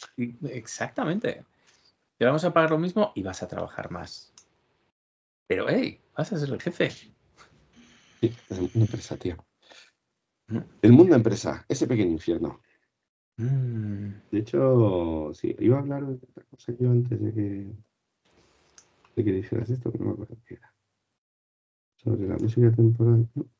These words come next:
Speaker 2: no sé.
Speaker 1: ¿Qué dices? ¿Estás mumbling?
Speaker 2: No, no. Estoy mumbling. Es que os iba a contar algo y se me ha ido la olla. Es que mientras estoy hablando con vosotros, me he dibujado una puerta.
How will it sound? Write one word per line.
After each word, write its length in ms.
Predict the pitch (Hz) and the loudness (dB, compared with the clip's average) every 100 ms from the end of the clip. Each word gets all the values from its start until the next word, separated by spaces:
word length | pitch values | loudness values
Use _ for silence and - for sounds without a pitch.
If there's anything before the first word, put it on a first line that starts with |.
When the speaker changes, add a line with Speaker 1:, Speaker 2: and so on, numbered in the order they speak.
| _ - | _ -14
Speaker 2:
no 80 | |
sé. 120 | 127 _ _ _ _ _ _ _ | -14 _ _ _ _ _ _ _
Speaker 1:
¿Qué 120 | - 151 | 0 2
dices? 580 | 110 - - - - - | 2 0 -4 -6 -12 -6
¿Estás 320 | 120 - 131 | -2 2 2
mumbling? 380 | 131 147 127 139 | 2 4 6 8
Speaker 2:
No, 80 | 135 | 6
no. 80 | - _ _ _ _ _ - - | 2 _ _ _ _ _ -20 -20
Estoy 180 | - 127 | 2 8
mumbling. 400 | 123 104 85 82 | 10 8 6 2
Es 120 | 90 - | 0 2
que 120 | 120 | 0
os 120 | 113 | 2
iba 100 | 113 | 2
a 40 | |
contar 240 | 113 113 123 | 2 2 0
algo 140 | 127 | 0
y 40 | 110 | -2
se 100 | 80 | -4
me 100 | 82 | -6
ha 40 | 82 | -4
ido 540 | 80 78 76 76 76 80 | -6 -8 -10 -10 -10 -8
la 100 | 80 | -4
olla. 180 | 82 71 | -2 -2
Es 80 | - | 6
que 80 | |
mientras 360 | 110 107 101 98 | 8 8 6 0
estoy 880 | 92 - 123 151 156 156 151 147 143 | -6 2 2 4 4 4 2 0 -2
hablando 280 | 139 143 143 | -2 -2 -2
con 100 | 139 | 0
vosotros, 380 | 135 151 98 80 | 0 0 -2 2
me 100 | 107 | 6
he 40 | |
dibujado 380 | 127 147 - 78 | 6 4 -2 -4
una 200 | 104 135 | -4 -4
puerta. 480 | 82 76 - 170 | -4 -8 -4 -4